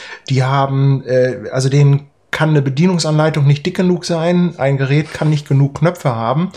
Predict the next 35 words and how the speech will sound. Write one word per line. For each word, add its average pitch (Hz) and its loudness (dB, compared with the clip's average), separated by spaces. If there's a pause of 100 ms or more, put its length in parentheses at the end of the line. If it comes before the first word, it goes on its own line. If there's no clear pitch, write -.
(360)
denen 139 4
ist 156 0
das 147 0
vollkommen 135 -2
egal. 110 -6 (400)
Und, 143 2
ähm, 139 2
es 139 -2
ist 202 0
ja 196 0
auch 175 -2
so 170 0
ein 156 2
bisschen 175 2
die 160 2
Frage, 151 0 (120)
ob - -4
du, 147 2
m, 139 -4
gerade 151 0
wenn 147 2
du 139 0
anfängst 160 -2
mit 135 0
der 127 0
Fotografie, 135 -2 (340)
ob 151 0
du 156 0
schon 147 2
so 139 0
ein 131 -4
bisschen 156 0
Gefühl 151 0
dafür 147 0
hast, 143 -2